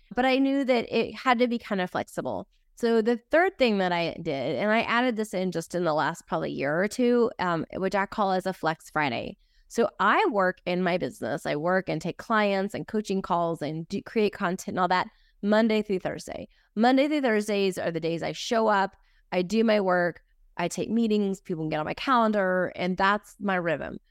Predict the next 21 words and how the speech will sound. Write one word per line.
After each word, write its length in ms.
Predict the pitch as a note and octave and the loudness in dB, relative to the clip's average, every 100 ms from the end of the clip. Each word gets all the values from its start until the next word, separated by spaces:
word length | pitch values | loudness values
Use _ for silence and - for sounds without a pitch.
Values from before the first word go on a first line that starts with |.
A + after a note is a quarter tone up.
| _ _ _ | _ _ _
Fridays, 640 | - A#3 A3+ C4 D4+ D#4 - | 0 2 4 4 2 0 -2
I 120 | G#3+ | -6
call 240 | - G#3 G3 | -4 -6 -6
Flex 400 | - D#3+ - - | -4 -4 -4 -6
Fridays. 580 | C#3 - E2+ A2+ F#3 _ _ _ - | -4 -4 -8 -10 -12 _ _ _ -2
And 160 | G3+ G#3+ | 0 2
Fridays 400 | A3 B3 D4+ E4 | 2 4 2 0
are 100 | E4 | 0
really 260 | B3 A#3 | 2 2
a 100 | - | 0
floating 420 | - G#3 F3+ F#3+ F#3+ | -4 0 0 0 -2
day, 280 | D#3+ C#3+ - | 0 -2 -2
and 80 | F3+ | -4
it 140 | G3+ | -2
allows 640 | G3 G3 G3 G#3+ D4+ - | -2 0 2 2 2 0
me 260 | G#3+ F#3+ F#3+ | -2 -2 -2
to 520 | - F#3 F3 E3+ D#3+ | -4 -2 0 0 -2
do 160 | F3+ F#3+ | -2 -2
a 60 | F3+ | 0
couple 220 | F#3+ D#3+ | 0 -2
things. 340 | F#2+ G#2 - | -4 -8 -14